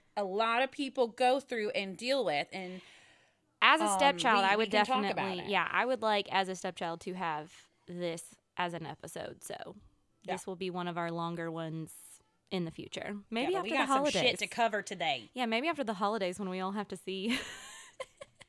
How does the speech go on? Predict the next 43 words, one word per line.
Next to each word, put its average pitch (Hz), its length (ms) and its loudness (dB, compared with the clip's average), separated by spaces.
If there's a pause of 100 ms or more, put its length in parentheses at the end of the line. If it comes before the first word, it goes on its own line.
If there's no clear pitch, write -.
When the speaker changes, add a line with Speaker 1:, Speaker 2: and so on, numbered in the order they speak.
(760)
Speaker 1:
Nah. 233 220 -4
Speaker 2:
our 285 180 -2
additional 233 600 -4
family. 202 300 -6 (920)
Speaker 1:
Not, 165 200 -8 (100)
not 170 180 -10
Brandy. 185 400 -8 (240)
Speaker 2:
Mm, 208 300 -6
yeah, 170 120 -6
well, 175 380 -2 (500)
the, 190 160 -8
you 226 140 -6
guys 226 220 0
will 190 80 -10
see 160 100 -10
the - 100 -16
kids, - 320 -10
so. - 260 -8
Speaker 1:
No, 196 160 -2
we 196 120 -8
don't 185 200 -6
fight 160 180 -4
about 131 220 -8
it. 131 120 -8 (160)
Uh, 156 280 -8
they 170 180 -8
get 143 140 -12
to - 40 -20
come 175 160 -10
if 175 80 -18
they 185 100 -8
want 165 200 -10
to. 170 100 -14 (280)
Speaker 2:
Yeah, 233 340 2
but 220 80 2
I'm 208 120 2
saying, 180 200 -6
like, 156 180 -12
yeah, 165 140 -10 (180)
if 170 120 -14
they - 80 -16
come. - 140 -18 (280)
Okay. 202 180 -2